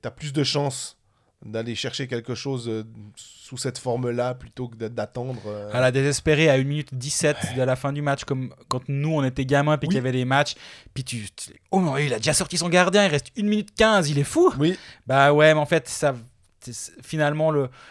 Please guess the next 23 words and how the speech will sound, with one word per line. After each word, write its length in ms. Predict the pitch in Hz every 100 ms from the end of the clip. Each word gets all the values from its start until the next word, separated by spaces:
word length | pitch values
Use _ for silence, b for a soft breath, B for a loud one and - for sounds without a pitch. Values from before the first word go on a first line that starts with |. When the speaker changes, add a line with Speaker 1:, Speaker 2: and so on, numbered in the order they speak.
| B
Speaker 2:
la 280 | 131 143 143
minute 380 | 147 151 160 151 -
quinze 380 | 175 170 170 143
où 100 | 147
t'as 180 | 131 139
peut-être, 240 | 160 135 - _ _
tu 100 | -
vas 120 | 143 143
devoir 300 | 135 127 -
faire 140 | 139
une 120 | 139
mauvaise 680 | 135 139 151 147 156 143 120 _ _ _
sortie 440 | - 156 - 151
de 60 | 135
gardien 400 | 151 143 156 151
parce 200 | 139 -
que 200 | 139 131 B B B B
le 140 | 131
puck 240 | 131 165 160
est 60 |
pas 300 | - 170 170 131
en 140 | 160
contrôle 420 | 147 156 - 165